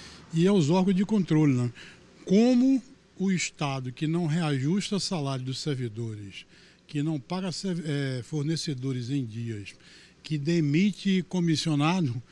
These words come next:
aumentou em duzentos e sessenta e nove milhões de reais a folha de pagamento. É importante esclarecer isso porque um dos motivos alegados pelo Estado para não conceder reajuste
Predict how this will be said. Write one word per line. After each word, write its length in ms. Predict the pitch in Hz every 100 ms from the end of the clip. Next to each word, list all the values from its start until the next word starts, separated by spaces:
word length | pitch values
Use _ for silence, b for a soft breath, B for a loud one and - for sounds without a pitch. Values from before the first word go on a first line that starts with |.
| B B B
aumentou 640 | 160 190 202 190 151 - 175
em 80 | 190
duzentos 380 | 175 147 175 -
e 20 |
sessenta 460 | 190 - 190 -
e 40 | 170
nove 440 | 151 165 151 156
milhões 600 | 165 180 202 156 156 165
de 120 | 156
reais 580 | 156 147 131 143 165 - B B B B
a 200 | - 151
folha 340 | 147 - 160 165
de 100 | 151
pagamento. 720 | 170 170 165 139 131 113 - - B B B B
É 80 | 185
importante 480 | - 233 - 240 233
esclarecer 600 | - 202 165 147 - 147
isso 400 | 143 196 - 175
porque 680 | - 196 - - 147 135 113 B B B _ 214
um 160 | 269
dos 220 | 220 208
motivos 600 | 180 175 - 165 160 147
alegados 560 | 156 151 143 131 131 123
pelo 180 | 156 147
Estado 380 | 139 - 135 127
para 180 | 151 143
não 160 | 196
conceder 540 | 233 202 - 156 143 143
reajuste 680 | 156 139 117 143 120 -